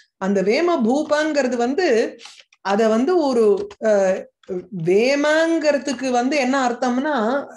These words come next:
actually ஊடு பாவுன்னு சொல்லுவோமோ இல்லையோ, அதுதான் வேமங்கிறது அர்த்தம்.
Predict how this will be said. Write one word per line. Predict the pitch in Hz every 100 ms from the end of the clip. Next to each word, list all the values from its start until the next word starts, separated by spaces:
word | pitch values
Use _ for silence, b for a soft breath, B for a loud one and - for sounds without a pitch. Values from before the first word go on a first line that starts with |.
| -
actually | 202 202 269 285 302 -
ஊடு | 226 285 311
பாவுன்னு | - 240 233 254 247
சொல்லுவோமோ | 240 214 196 190
இல்லையோ, | 214 185 135 - -
அதுதான் | - 170 220 277 233
வேமங்கிறது | 214 233 254 269 262 226
அர்த்தம். | 220 185 - 247 247